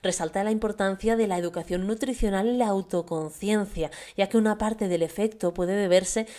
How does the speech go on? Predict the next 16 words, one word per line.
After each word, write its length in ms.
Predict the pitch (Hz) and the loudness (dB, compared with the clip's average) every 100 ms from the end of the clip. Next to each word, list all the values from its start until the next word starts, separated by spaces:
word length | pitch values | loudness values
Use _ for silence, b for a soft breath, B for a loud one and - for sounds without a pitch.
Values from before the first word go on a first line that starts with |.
| B | B
más 200 | 214 214 | -2 0
a 60 | 220 | 0
lo 100 | 208 | 0
psicológico 720 | - 294 240 220 220 240 240 | -2 2 4 4 2 2 2
que 160 | 233 196 | 2 2
a 60 | 165 | 2
lo 140 | 165 | 2
bioquímico. 300 | 165 156 - 262 240 170 - - - | 0 -2 2 2 4 0 -4 -12 -10
Y 140 | 180 165 | -4 -4
aquí 260 | 160 208 | -2 -2
os 80 | 214 | 0
voy 180 | 240 247 | 2 2
a 60 | |
dar 180 | 190 170 | 4 0
un 100 | 160 | -2
ejemplo. 540 | 156 - 226 220 202 | -6 0 2 2 0